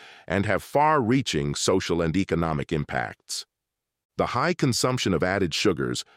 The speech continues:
particularly in the form of fructose, such as high fructose corn syrup, has been linked to insulin resistance, inflammation, and fatty liver disease,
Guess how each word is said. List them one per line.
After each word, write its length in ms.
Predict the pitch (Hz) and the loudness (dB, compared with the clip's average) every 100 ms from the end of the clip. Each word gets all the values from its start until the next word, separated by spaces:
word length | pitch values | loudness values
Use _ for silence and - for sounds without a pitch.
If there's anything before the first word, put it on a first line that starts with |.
| _ | _
particularly 680 | - 95 156 143 127 117 117 | -6 -2 -2 0 2 4 4
in 100 | 98 | 4
the 80 | 90 | 2
form 320 | - 101 90 | 2 2 4
of 100 | 73 | 0
fructose, 800 | - 147 147 - 78 69 107 - _ | 0 2 2 2 0 2 0 -4 _
such 240 | - 92 - | -4 -2 0
as 100 | 73 | -2
high 220 | - 98 | 0 0
fructose 520 | - 101 - 90 82 | 2 -2 2 0 0
corn 340 | - 95 82 71 | 0 0 0 0
syrup, 460 | - 92 58 - - - - - | 2 2 2 -6 -12 -20 -18 -4
has 120 | 98 | 0
been 220 | 104 95 | 2 4
linked 280 | 113 120 - | 2 0 0
to 100 | - | -2
insulin 500 | - 143 - 143 135 | 2 2 2 2 4
resistance, 640 | 127 107 117 - 135 - - - | 2 2 0 2 -2 -2 -8 -2
inflammation, 800 | 135 143 143 110 92 - 92 98 - | 0 2 2 2 2 2 -2 -2 -2
and 140 | 87 | -2
fatty 340 | - 98 98 87 | 0 -2 0 2
liver 280 | 104 143 95 | 2 4 2
disease, 520 | 78 67 67 57 | 0 -2 -4 -4